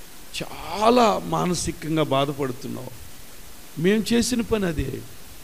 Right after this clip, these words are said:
ప్రభు వైపే చూస్తున్నాం. ప్రభు వైపే ప్రతిరోజు తెల్లవారుజామున ఎప్పుడు మెలకు వస్తే అప్పుడు ప్రభు వైపే, ప్రభు వైపే. అయ్యా, సమస్తం నీకు తెలుసు,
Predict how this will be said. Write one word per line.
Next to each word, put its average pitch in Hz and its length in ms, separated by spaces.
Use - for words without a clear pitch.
ప్రభు 139 260
వైపే 175 380
చూస్తున్నాం. 120 460
ప్రభు 151 220
వైపే 196 460
ప్రతిరోజు 180 1120
తెల్లవారుజామున 135 720
ఎప్పుడు 156 280
మెలకు 165 380
వస్తే 185 180
అప్పుడు 156 340
ప్రభు 147 240
వైపే, 127 300
ప్రభు 135 200
వైపే. 143 520
అయ్యా, 131 220
సమస్తం 127 600
నీకు 123 220
తెలుసు, 120 340